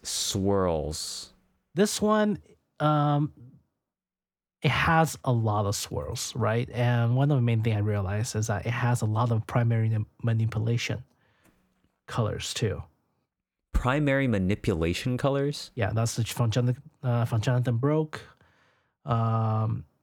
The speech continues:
Speaker 2: it is just very strong, colorful rainbow style color that is all mixed together.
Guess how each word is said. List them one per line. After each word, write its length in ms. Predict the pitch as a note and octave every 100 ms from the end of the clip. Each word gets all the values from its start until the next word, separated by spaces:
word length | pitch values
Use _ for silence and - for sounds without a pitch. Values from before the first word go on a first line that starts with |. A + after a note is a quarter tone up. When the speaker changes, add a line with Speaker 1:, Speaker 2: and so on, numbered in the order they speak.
| _ _ -
Speaker 2:
it 180 | C#3 C3+
is 420 | C3 B2+ B2 -
just 280 | - B2 -
very 640 | C3 C#3+ D3 C#3+ C#3+ C#3
strong, 1200 | C3 - - - B2 A#2+ A#2+ A#2+ A#2+ A#2 A#2+ A#2 - _ _ _ _ _ _ _ _ _ _ _ _ _
colorful 560 | - C3+ B2 G#2 A#2 A2
rainbow 500 | A#2 A2 G#2 F#2+ F#2+
style 460 | - - G#2 F#2
color 560 | G2+ - G2 F#2+ G2 A#2
that 160 | G#2+ G#2
is 140 | -
all 140 | G#2+
mixed 500 | G2 G2 F#2+ F2+ -
together. 480 | - - - G2 B2